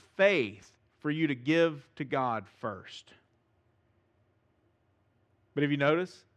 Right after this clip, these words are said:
that it doesn't require any faith to give to God last? That doesn't require faith at all. If something's left, you give.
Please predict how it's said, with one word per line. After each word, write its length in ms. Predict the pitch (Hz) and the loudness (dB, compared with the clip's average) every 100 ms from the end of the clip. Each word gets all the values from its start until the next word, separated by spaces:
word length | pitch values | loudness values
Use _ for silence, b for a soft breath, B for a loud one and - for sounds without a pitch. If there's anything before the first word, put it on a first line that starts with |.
| _ _ _ _ | _ _ _ _
that 100 | 139 | 0
it 80 | 151 | 0
doesn't 160 | 151 131 | 0 -4
require 340 | 135 131 113 | -6 -4 -4
any 180 | 123 135 | -4 -6
faith 300 | - 131 127 | -4 -4 -4
to 40 | |
give 160 | 113 113 | -8 -6
to 60 | |
God 180 | 117 113 | -4 -4
last? 380 | 107 110 131 - _ _ _ _ _ _ _ _ _ _ _ _ _ _ _ _ _ _ _ | -4 -6 -8 -12 _ _ _ _ _ _ _ _ _ _ _ _ _ _ _ _ _ _ _
That 80 | 151 | -4
doesn't 160 | 226 156 | -2 0
require 260 | 135 139 | 0 0
faith 260 | 143 165 170 | 0 -2 0
at 60 | |
all. 260 | 165 220 139 _ _ _ _ _ _ _ _ _ _ _ | 0 0 -6 _ _ _ _ _ _ _ _ _ _ _
If 120 | 131 | -8
something's 320 | 127 170 165 143 | -4 -2 -2 0
left, 280 | 156 196 | 2 2
you 60 | 190 | -4
give. 340 | 175 233 180 | -2 -2 -2